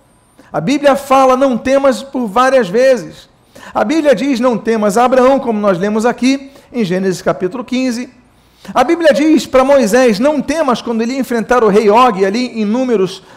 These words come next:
capítulo de número vinte e um. A Bíblia diz "não temas" a, a, a Josué, por exemplo, capítulo primeiro,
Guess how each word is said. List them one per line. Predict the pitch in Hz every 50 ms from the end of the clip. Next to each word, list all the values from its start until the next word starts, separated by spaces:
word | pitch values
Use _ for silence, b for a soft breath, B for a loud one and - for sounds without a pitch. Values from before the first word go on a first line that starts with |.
| B B _
capítulo | - 254 233 254 - 220 202 - - 214 190 160 170 160 B B B B
de | 196 202 226
número | 196 190 185 175 175 170 165 165
vinte | 170 185 214 220 214 240
e | 240
um. | 240 247 262 277 262 - B B B B B B B B B B
A | - 240
Bíblia | 285 349 330 330 277
diz | 220 294 311 294 233 - - - -
"não | 220 220 247 285 294 285 226
temas" | 285 277 294 302 277 240 202 165 - - - - _ _ _ _ _ _ _ _ _ _ -
a, | 165 185 190 190 196 - - 185 180 180 175 170 165 156 147 143 - B B B B B B B
a, | - 180 185 180 170 170 156
a | 160 160
Josué, | 139 180 269 262 208 254 262 285 294
por | 285 269 254 240
exemplo, | 214 190 160 240 285 277 285 262 262 247
capítulo | - 214 185 - 269 277 277 269 262
primeiro, | 214 269 254 226 233 254 254 262 262 240